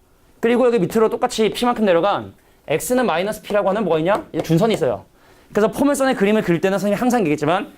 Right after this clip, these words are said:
자, 요거를 한 변으로 하는 정사각형의 가상 한 점 잡아서, 자, 요 점을 가지고 포맷선 만들어 주시는 것이, 자, 네가 포맷선을 그릴 수 있는 가장, 어, 그나마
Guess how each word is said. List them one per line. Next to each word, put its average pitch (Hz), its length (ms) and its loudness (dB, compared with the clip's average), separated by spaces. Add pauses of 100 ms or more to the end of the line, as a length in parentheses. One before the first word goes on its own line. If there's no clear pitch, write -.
(160)
자, 147 120 2
요거를 190 520 2 (220)
한 269 180 2
변으로 254 280 2
하는 240 160 0
정사각형의 202 680 0
가상 160 300 -4
한 196 80 -2
점 185 100 -2
잡아서, 151 520 -2 (200)
자, 147 140 0
요 175 120 4
점을 247 220 2
가지고 160 520 0
포맷선 240 340 -2
만들어 160 240 0
주시는 151 300 -6
것이, 131 200 -2 (540)
자, 135 100 -2
네가 180 460 0 (160)
포맷선을 269 500 0
그릴 175 160 0
수 175 140 -2
있는 196 100 0
가장, 196 520 -2 (280)
어, 123 80 -4
그나마 160 640 0